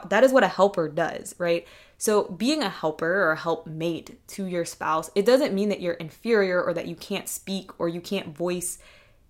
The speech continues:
any concerns, um, or that you don't, you're undeserving of anything. Um, it just means that he should be the ultimate authority. The same way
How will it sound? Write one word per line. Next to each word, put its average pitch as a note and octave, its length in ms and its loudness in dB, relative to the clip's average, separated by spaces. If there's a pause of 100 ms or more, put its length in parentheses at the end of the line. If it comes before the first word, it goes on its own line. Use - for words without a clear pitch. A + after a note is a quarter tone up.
(140)
any G3+ 220 2
concerns, F3 840 -2 (480)
um, E3 400 -2
or F#3 300 6
that E3 640 0 (720)
you F#3 240 -4
don't, F#3+ 260 4 (160)
you're F3 360 -2
undeserving F3 720 0
of D#3 160 -4
anything. G#3 680 0 (240)
Um, F3 420 -4 (180)
it G#3 160 2
just B3+ 220 2
means G3+ 360 0
that F3 260 0
he B3 260 -2
should G#3+ 260 -4
be F#3 380 -6 (580)
the F3+ 300 -8
ultimate G3 460 4
authority. D#3 640 -4
The G3+ 100 2
same A3+ 380 0
way F#3+ 380 0